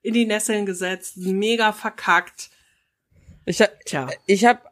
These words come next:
Speaker 2: ich hab aber auch, äh, ich spiele ja auch momentan wieder mehr, so wie es geht halt, äh, und weiß schon, was ich als nächstes, wenn ich das jetzt, ich bin jetzt quasi, ich spiele aktuell Sea of Stars und es macht mir wirklich großen Spaß,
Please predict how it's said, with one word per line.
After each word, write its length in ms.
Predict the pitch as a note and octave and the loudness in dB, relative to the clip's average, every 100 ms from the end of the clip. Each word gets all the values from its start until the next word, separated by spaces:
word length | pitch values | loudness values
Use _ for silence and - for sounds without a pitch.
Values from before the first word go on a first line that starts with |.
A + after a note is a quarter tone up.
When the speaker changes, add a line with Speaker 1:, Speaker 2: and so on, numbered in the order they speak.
| _ | _
Speaker 2:
ich 200 | F#3 F#3 | 0 4
hab 140 | G#3+ - | 2 2
aber 280 | E3+ D#3+ G2 | 4 4 4
auch, 380 | F3 C#3+ - | 2 0 -8
äh, 480 | - D#3 D#3 D3+ D3 - _ _ _ | -2 2 4 6 4 0 _ _ _
ich 120 | - | -16
spiele 280 | - F#3+ F#3 | -12 -4 2
ja 140 | E3+ - | 2 2
auch 100 | F3 | 0
momentan 440 | G#3 G3+ G#3 G3+ | 0 0 2 0
wieder 200 | G3+ G3+ | 4 2
mehr, 500 | G3 F#3+ G3+ A3 - _ | 4 4 2 0 -6 _
so 300 | D#3 D3 C#3+ | -12 -10 -8
wie 80 | D3 | -6
es 200 | C#3 - | -6 -2
geht 280 | D#3 D#3+ - | 0 0 2
halt, 420 | F#3 G3 G3+ - _ _ _ _ _ _ _ - | 2 2 0 -10 _ _ _ _ _ _ _ 0
äh, 460 | D#3+ D#3+ D3 F2 | 4 6 6 2
und 140 | E3 D3+ | 0 4
weiß 200 | F3+ F3+ | 4 6
schon, 140 | A3+ | 4
was 160 | F3 E3+ | 4 4
ich 100 | E3+ | 2
als 180 | D#3 - | 2 4
nächstes, 420 | F3+ F#3+ - F3+ | 2 2 -2 -2
wenn 80 | E3+ | -2
ich 100 | D#3+ | 0
das 200 | F#3 F3+ | 0 0
jetzt, 200 | F#3 - | -2 -4
ich 140 | - | -10
bin 140 | - F3+ | -4 -2
jetzt 220 | E3+ - | -2 -4
quasi, 720 | - E3 E3+ F3 E3 D#3+ D#3+ _ | 0 4 6 4 -2 -4 -6 _
ich 140 | - - | -14 -14
spiele 360 | F3 E3 E3 | -8 -2 0
aktuell 340 | - - A#2+ - | -2 -6 -8 -4
Sea 360 | - - F#3 | -4 -2 0
of 120 | A#2+ - | -2 0
Stars 720 | - C#3+ C#3+ E3+ B3+ - - _ _ - - _ _ _ _ | 0 4 6 6 4 -2 -8 _ _ -20 -20 _ _ _ _
und 140 | - E3+ | -2 0
es 120 | E3 | 2
macht 160 | F#3 G3+ | 2 2
mir 140 | F3+ | 0
wirklich 220 | F#3+ A3 | 0 -4
großen 440 | - G3 D#4 - E4 | 2 4 6 4 -4
Spaß, 720 | - F#3+ F3+ G3 C4 - | 2 4 8 6 6 0